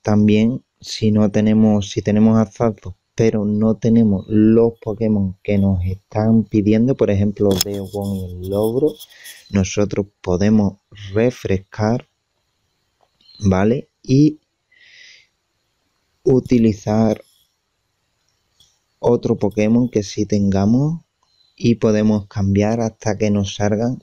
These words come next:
Pokémon que tengamos. Vamos a cambiar esto para volver. ¿Y cómo se obtiene,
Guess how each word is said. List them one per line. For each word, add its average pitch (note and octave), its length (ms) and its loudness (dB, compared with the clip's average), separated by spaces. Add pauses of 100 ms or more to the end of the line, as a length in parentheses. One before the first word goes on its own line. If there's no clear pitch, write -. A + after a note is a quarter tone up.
(120)
Pokémon G#2+ 600 0 (420)
que B2 320 -2 (200)
tengamos. F#2+ 540 -2 (4000)
Vamos G2 300 0
a F#2 260 -4 (100)
cambiar F#2+ 440 0
esto G#2+ 280 -4
para G2+ 220 -2
volver. F#2+ 580 -2 (760)
¿Y C#3+ 360 0 (800)
cómo C3+ 320 0
se C3+ 200 -4
obtiene, C3 760 0